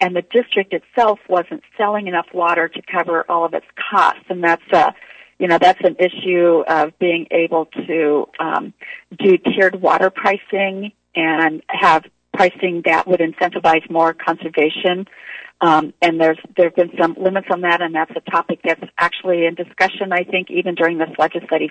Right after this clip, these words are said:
session. But I think just the, the delivery of water, um, and less water being available will continue to drive significant changes in the price of water, and, and it will happen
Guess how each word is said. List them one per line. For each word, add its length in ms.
session. 400
But 100
I 100
think 380
just 300
the, 260
the 80
delivery 540
of 140
water, 640
um, 440
and 280
less 320
water 300
being 400
available 840
will 120
continue 480
to 160
drive 360
significant 720
changes 640
in 400
the 80
price 380
of 120
water, 440
and, 520
and 220
it 140
will 380
happen 440